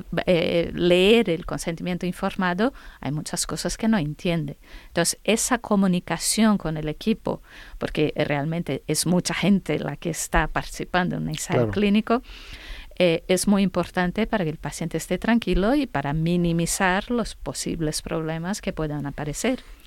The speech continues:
Speaker 2: Y ya para terminar, porque se nos va el tiempo y ojalá tuviéramos mucho más de tantas cosas que se me quedan en el tintero porque es todo superinteresante. Pero lastimosamente, eh, en fin, pasa estas cosas. Eh, ¿se busca también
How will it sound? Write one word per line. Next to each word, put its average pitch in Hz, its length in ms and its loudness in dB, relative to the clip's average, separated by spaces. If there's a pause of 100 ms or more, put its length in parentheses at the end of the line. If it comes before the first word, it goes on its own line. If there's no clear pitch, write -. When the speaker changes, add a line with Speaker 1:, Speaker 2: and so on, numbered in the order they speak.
Speaker 2:
Y 143 120 2
ya 147 100 10
para 151 120 8
terminar, 151 400 8
porque 120 280 2
se 117 100 0
nos 117 160 4
va 131 60 8
el 127 80 4
tiempo 135 360 4
y 123 80 8
ojalá 117 260 2
tuviéramos 120 440 2
mucho 120 280 -2
más 117 220 -2 (180)
de 113 400 -4
tantas 120 400 -4
cosas 123 260 2
que - 160 -2
se 110 80 -2
me 110 100 -2
quedan 127 140 0
en 123 60 0
el 120 60 -4
tintero 120 360 -2
porque 117 220 0
es 107 100 -4
todo 120 180 -2
superinteresante. 113 760 -6 (480)
Pero 113 260 0
lastimosamente, 117 600 0 (120)
eh, 107 460 -4 (140)
en 107 80 -12
fin, 104 240 -8 (140)
pasa 104 240 -2
estas - 200 -8
cosas. - 340 -18 (520)
Eh, 135 480 6 (300)
¿se - 180 2
busca 127 260 4
también 180 640 6